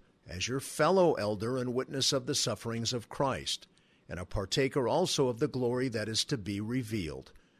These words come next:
Shepherd the flock of God among you, exercising oversight, not under compulsion, but voluntarily, according to the will of God, and not for sordid gain,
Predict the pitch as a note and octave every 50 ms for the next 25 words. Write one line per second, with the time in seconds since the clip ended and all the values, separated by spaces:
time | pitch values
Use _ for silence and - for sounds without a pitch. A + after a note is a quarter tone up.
0 | _ _ _ - - - E3+ D#3+ - - C3+ G2+ A2+ G2 - - C#3+ C#3+ D#3 F3+
1 | - - E3+ D#3+ C#3 C#3+ B2 A#2 A#2+ B2 C3 C3+ D3 D#3 F3 F3 E3 C3+ G#2 D2
2 | - - - _ - - - - - - _ _ - - F2 F#2+ - - - C#3
3 | C3 - - C3 B2 C3 C3 A2 B2 A#2+ A#2 B2 C#3+ D#3+ C#3 D3+ C#3 - - -
4 | G2 F2+ F#2+ G2+ A#2 - _ _ - F#2 G2 A2 A2+ B2 B2 A2+ A2+ A2 - -
5 | G2+ E2+ - - C3 C3+ C#3 C3 - - D#3 D3 D#3 F3 - _ - B2 G#2 E2+
6 | F2 G2 G2+ G2 G2 F#2+ - - D#3+ E3 E3 D#3 D3+ A#2+ F2+ C2+ - _ _ _
7 | _ _ _ _ - - F2+ - - A2 G#2+ A#2 B2+ A#2+ - - D3 C3 D3 C#3
8 | A#2 F#2 F#2 G#2 G2 G#2+ A2+ C3+ B2+ B2+ B2+ G#2+ D2+ - - - _ _ _ _
9 | _ _ _ _ _ _ _ - F2 G2 G#2 A#2 A#2 B2 - - - C3+ A#2+ A2
10 | - - - D#3+ E3+ F#3 G3 F#3 F#3 D#3+ D3 A#2 A2 F#2+ F#2 F#2+ G2+ G#2+